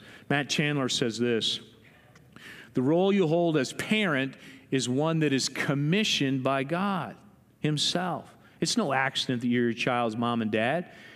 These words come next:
Whoever your children are, born to you or brought into your family, whoever they are, God has knowingly chosen you to train and care for them and to teach them all that he's commanded.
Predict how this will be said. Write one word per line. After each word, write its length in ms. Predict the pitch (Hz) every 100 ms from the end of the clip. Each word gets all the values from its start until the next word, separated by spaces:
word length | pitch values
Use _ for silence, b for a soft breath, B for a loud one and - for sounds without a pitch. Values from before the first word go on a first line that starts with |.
| B
Whoever 260 | 135 147 147
your 160 | 131
children 460 | - 151 139 135 127
are, 400 | 131 135 156 180
born 400 | 123 127 139 151
to 60 | 131
you 280 | 135 151
or 120 | 160 120
brought 360 | 127 143 156
into 180 | 165 170
your 160 | 180 190
family, 460 | - 226 226 151
whoever 340 | 135 175 240 226
they 120 | 147
are, 240 | 120 147 - B B -
God 280 | 165 202 202
has 200 | 165 143
knowingly 720 | 185 240 247 175 147 147 147 B B
chosen 680 | - - 202 233 214 220 208
you 440 | 190 147 127 127 -
to 100 | 147
train 600 | - - 190 196 202 196
and 260 | 147 143 123
care 280 | 180 196 196
for 140 | 165
them 380 | 156 151 151 156 B B
and 100 | 135
to 60 | 120
teach 460 | - - 233 - -
them 280 | 135 127 -
all 340 | 175 208 226
that 100 | 208
he's 200 | 175 160
commanded. 680 | - 160 160 185 180 127